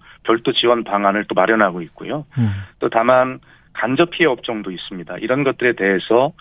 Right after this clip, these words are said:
Speaker 1: 업종별로 담당 부처 중심으로 별도 지원 방안을 마련해서 추진할 것이다. 이렇게 말씀을 드리겠습니다.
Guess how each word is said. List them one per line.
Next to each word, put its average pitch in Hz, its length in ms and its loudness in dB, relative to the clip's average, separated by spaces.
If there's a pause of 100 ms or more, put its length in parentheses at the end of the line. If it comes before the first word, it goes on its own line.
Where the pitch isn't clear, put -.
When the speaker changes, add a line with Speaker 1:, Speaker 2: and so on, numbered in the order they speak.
(280)
Speaker 1:
업종별로 104 1000 2
담당 117 320 0
부처 101 160 -6
중심으로 104 460 -2
별도 107 300 0
지원 107 300 2
방안을 98 640 2 (420)
마련해서 104 360 0
추진할 135 460 0
것이다. 92 640 0
이렇게 98 260 -6
말씀을 90 300 0
드리겠습니다. - 580 -6